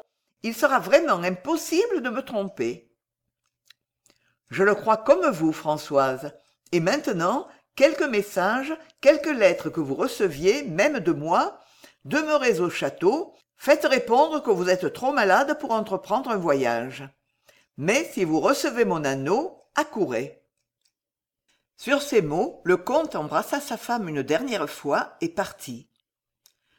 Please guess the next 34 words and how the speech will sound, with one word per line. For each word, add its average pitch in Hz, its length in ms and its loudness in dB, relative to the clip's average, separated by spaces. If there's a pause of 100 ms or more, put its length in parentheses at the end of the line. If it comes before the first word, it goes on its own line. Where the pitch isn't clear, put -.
(280)
François 285 420 0
premier 220 500 -2
attendait 160 540 -2
avec 147 220 0
la 147 100 0
plus - 180 -10
vive 202 300 -6
impatience 185 800 -4 (360)
la 151 120 -2
réalisation 220 880 -2
des 151 140 0
désirs 151 580 -2
si 151 140 -2
nettement 208 540 -4
exprimés 147 720 -6
au 151 100 -2
maréchal 170 540 -6
de 131 80 -2
Lautrec, 139 720 -6 (600)
lorsqu'un 170 460 -2
soir 185 400 0
on 185 80 -4
lui 147 120 0
annonça 190 520 -2
le 220 120 -4
comte 226 380 -4
de 139 140 -4
Chateaubriand. 143 880 -6 (1120)
Ce 254 160 -2
fut 320 280 -2
avec 170 240 0
un 165 100 -2
empressement 165 680 -4
visible 185 640 -2